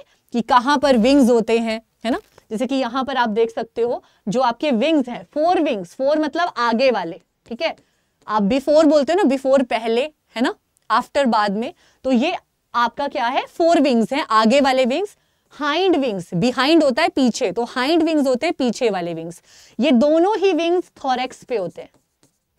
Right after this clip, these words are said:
ठीक है। सेगमेंट्स हम बाद में करेंगे। Then ये आपका एब्डोमेन है,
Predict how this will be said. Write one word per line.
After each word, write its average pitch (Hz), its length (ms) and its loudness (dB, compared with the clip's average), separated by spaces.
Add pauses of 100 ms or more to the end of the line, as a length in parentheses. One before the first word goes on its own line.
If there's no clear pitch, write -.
(1080)
ठीक 254 120 -6
है। 233 80 -2
सेगमेंट्स 247 460 0
हम 269 100 0
बाद 220 160 2
में 240 160 0
करेंगे। 240 340 -4 (340)
Then 240 180 -2
ये 262 80 0
आपका 247 400 -2
एब्डोमेन 226 560 -2
है, 277 180 -10